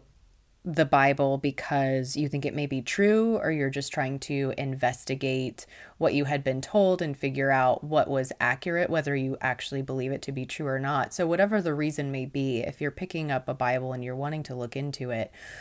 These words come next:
um, <clears throat> I would highly recommend that you go to, here's one idea, um, the Denver Journal.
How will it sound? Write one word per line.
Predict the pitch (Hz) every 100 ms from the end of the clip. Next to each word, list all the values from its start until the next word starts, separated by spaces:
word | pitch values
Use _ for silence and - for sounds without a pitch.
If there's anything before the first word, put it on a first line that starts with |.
| - - -
um, | 151 147 135 135 -
<clears throat> | 240 208 170 160
I | - 170
would | 165
highly | 160 - 165 180 185
recommend | 156 160 139 139 135 131 127 156 - _ _ _ _ -
that | 143 151 139 135 127 -
you | - 147 147 147 143 139 139 156
go | 151 143 151 170
to, | - - 160 139 139 139 135 -
here's | - 160 147
one | 147 143
idea, | 135 135 135 127
um, | - 147 139
the | - 147
Denver | 147 156 151
Journal. | 139 139 135 135 127